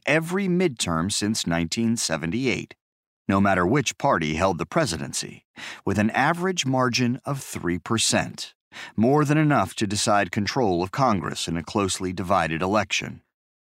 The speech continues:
The demographic groups that are least likely to vote, young people, Latinos, and those with a high school education or less, tend to be Democratic constituencies.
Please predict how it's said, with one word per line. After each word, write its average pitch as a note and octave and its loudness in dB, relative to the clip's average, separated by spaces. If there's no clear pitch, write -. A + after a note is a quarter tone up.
The G2+ 0
demographic G2+ 2
groups G2 2
that F#2+ 0
are F2 4
least F#2+ 0
likely F2+ 0
to D#2+ -4
vote, F2+ 0
young F#2 2
people, F2+ -4
Latinos, F#2 0
and F#2 2
those G#2+ 2
with F#2+ -2
a F2 0
high G#2+ 2
school G2 -2
education F#2 -2
or E2 0
less, G#2+ 0
tend F3+ 2
to F#3 2
be A#2 0
Democratic F#2+ 0
constituencies. D#2+ -2